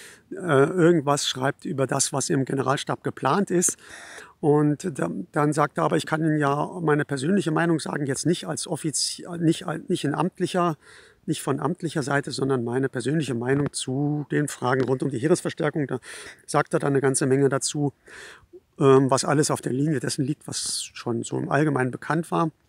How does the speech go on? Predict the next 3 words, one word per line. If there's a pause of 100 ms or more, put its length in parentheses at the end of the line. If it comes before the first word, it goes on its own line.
(800)
Und, (1000)
ähm, (640)
genau.